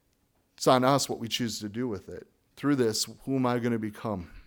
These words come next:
Who do I wanna be in this? That's my choice. I don't have to let this circumstance, this thing, dictate. Now, I want you guys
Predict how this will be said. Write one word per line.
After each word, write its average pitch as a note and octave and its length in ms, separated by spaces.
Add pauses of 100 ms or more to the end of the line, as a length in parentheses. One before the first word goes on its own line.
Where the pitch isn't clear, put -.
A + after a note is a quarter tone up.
(160)
Who C3 120
do C3+ 120
I B2+ 40
wanna A#2 300
be A2 400
in A2 320 (400)
this? G#2+ 340
That's A#2 380
my A2 300
choice. G#2 600
I A2 80
don't A2 160
have A#2+ 200
to A2+ 80
let A2 240
this G#2+ 140
circumstance, A2 880 (320)
this G#2+ 200
thing, G#2 500 (100)
dictate. - 760 (1080)
Now, C3 680
I B2+ 60
want C#3+ 340
you C#3 80
guys B2+ 680